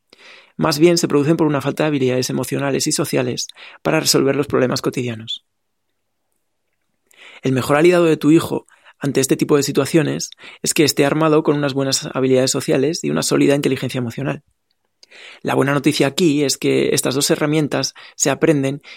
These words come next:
y dependen en gran parte de modelos de comportamiento en casa, así que manos a la obra. Ten en cuenta que la inteligencia emocional en adolescentes consta de cuatro dimensiones básicas.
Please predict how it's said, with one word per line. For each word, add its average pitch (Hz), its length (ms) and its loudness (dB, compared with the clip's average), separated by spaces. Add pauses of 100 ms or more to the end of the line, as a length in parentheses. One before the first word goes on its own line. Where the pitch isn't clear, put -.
y - 80 2
dependen 151 380 0
en 147 60 -2
gran 127 220 -2
parte 147 340 0
de 139 80 2
modelos 127 300 0
de 156 100 2
comportamiento 127 580 -4
en 123 80 -4
casa, - 320 -4 (440)
así - 160 0
que - 80 -2
manos 131 260 -2
a 135 40 -2
la 139 140 0
obra. 143 240 -6 (1400)
Ten 156 140 2
en 165 80 4
cuenta 170 280 4
que 160 60 -2
la 143 60 0
inteligencia 135 440 -2
emocional 139 420 -2
en 123 80 -6
adolescentes 131 760 -4 (300)
consta 147 260 0
de 143 120 2
cuatro 139 260 0
dimensiones 127 460 -2
básicas. - 520 -14